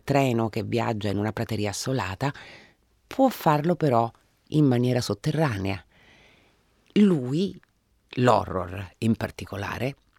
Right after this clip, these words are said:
lo fa dichiaratamente. Questa è la grande differenza. Ursula Le Guin, grandissima, meravigliosa scrittrice di fantastico, diceva sempre una cosa,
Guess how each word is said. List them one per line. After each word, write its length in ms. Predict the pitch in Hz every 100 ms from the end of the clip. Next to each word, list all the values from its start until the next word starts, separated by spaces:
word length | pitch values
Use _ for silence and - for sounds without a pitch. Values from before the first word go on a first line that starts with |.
| _
lo 120 | 151 147
fa 160 | 113
dichiaratamente. 1040 | 101 120 143 120 107 98 92 92 - - - _
Questa 440 | - 120 - - 98
è 200 | 90 98 _
la 160 | 107
grande 360 | 110 95 90 90
differenza. 840 | 90 - 98 87 82 - - - - - - - - -
Ursula 440 | - 254 - 160 131
Le 140 | 120
Guin, 440 | 95 101 87 95 95 - - -
grandissima, 760 | 127 131 123 120 113 - 117 117
meravigliosa 840 | 107 107 107 110 110 95 95 101
scrittrice 560 | - 95 - 98 -
di 80 | 87
fantastico, 720 | 85 87 - 80 - - 92
diceva 340 | 87 143 160 117
sempre 500 | - 139 - 120 104 160
una 180 | 160
cosa, 360 | - 123 120